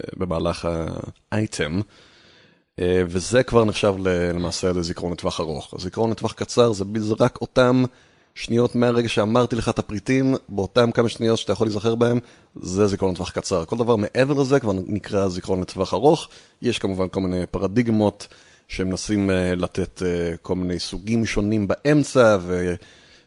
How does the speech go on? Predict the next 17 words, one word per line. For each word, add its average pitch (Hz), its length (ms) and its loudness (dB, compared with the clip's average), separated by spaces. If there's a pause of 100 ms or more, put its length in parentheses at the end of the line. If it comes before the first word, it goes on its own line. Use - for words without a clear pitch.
(120)
אה, 90 320 -4
היום 98 280 2
אנחנו 95 200 -2
גם 95 120 0
יודעים 92 540 0
הרבה 92 320 2
על 92 80 2
החשיבות 95 440 -6
של 87 140 -6
שינה 131 340 2
בנושא 127 300 2
הזה, 113 320 6 (380)
אבל 101 160 -4
בגדול 135 600 4
זה... 98 560 4 (340)
זו 101 420 2
החלוקה. 101 460 0